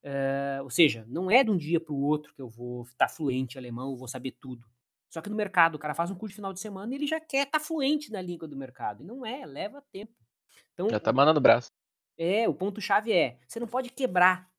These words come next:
Speaker 1: no período que você tá maturando aquele conhecimento. E, cara, esse conhecimento demora anos. Anos. Tem coisas que eu aprendo.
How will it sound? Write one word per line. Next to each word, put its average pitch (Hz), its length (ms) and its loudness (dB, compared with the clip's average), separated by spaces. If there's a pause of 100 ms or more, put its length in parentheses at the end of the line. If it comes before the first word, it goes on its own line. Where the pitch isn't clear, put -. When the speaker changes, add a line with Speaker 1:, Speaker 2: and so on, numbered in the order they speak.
(160)
Speaker 1:
no 165 160 -10
período 170 400 2
que 170 80 -8
você 143 220 -10
tá 156 160 0
maturando 131 500 -6
aquele 117 180 -16
conhecimento. 98 480 -18 (380)
E, - 60 -20
cara, - 220 0
esse - 100 -8
conhecimento 180 340 -6
demora 196 460 -2 (320)
anos. 220 380 -6 (480)
Anos. 220 220 -10
Tem 185 140 -2
coisas 208 280 0
que 269 240 -12
eu 220 140 4
aprendo. 226 420 -2